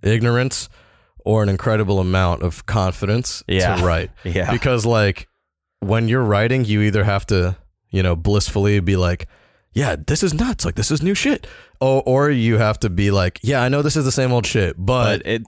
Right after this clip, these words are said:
Speaker 2: it, this is my
Speaker 1: this is my
Speaker 2: version.
Speaker 1: version and
Speaker 2: Yeah.
Speaker 1: it's dope." You
Speaker 2: Yeah.
Speaker 1: know what I mean? So
Speaker 2: Exactly.
Speaker 1: you kinda have to do it. Same way with pitching. Like, you have to just be confident and, like, c-,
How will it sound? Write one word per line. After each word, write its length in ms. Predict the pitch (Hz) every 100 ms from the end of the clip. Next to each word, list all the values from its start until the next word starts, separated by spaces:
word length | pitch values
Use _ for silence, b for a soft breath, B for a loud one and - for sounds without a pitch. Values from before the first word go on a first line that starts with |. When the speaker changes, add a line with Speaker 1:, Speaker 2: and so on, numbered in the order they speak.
| -
Speaker 2:
it, 260 | 98 92
this 120 | 117
is 80 | 117
my 120 | 120
Speaker 1:
this 160 | 110 156
is 120 | 104
my 200 | 127 127
Speaker 2:
version. 40 | 127
Speaker 1:
version 320 | 123 120 113
and 80 | 107
Speaker 2:
Yeah. 60 | 80
Speaker 1:
it's 100 | 92
dope." 320 | 87 67 -
You 80 | -
Speaker 2:
Yeah. 60 | 107
Speaker 1:
know 100 | 107
what 80 | 98
I 60 |
mean? 200 | 95 92
So 60 | 90
Speaker 2:
Exactly. 360 | 90 82 76 87
Speaker 1:
you 60 |
kinda 140 | 87 87
have 120 | 82
to 60 | 80
do 180 | 87 85
it. 80 | B B B -
Same 180 | 143 170
way 60 | 160
with 140 | 101
pitching. 360 | - 135 87 87
Like, 260 | 104 - b b b _ _ _ -
you 180 | 110
have 180 | 117 113
to 240 | - 104 82 _ _ _ _
just 260 | 113 113 - _ _ _ _ _ _ _
be 120 | - 117
confident 520 | 107 113 117 120 113
and, 120 | 95
like, 280 | 95 92 -
c-, 80 | -